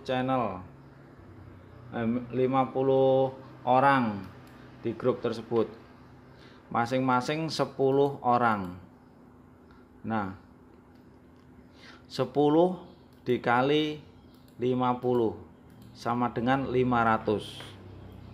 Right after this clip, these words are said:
Nah, sa-, untuk mencapai seribu subscribe, kita hanya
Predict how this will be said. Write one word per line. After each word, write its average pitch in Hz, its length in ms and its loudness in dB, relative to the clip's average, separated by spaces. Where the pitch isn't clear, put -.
Nah, 113 560 2
sa-, 131 400 4
untuk 139 400 2
mencapai 143 1500 0
seribu 135 720 4
subscribe, 131 640 2
kita 139 320 2
hanya 139 800 2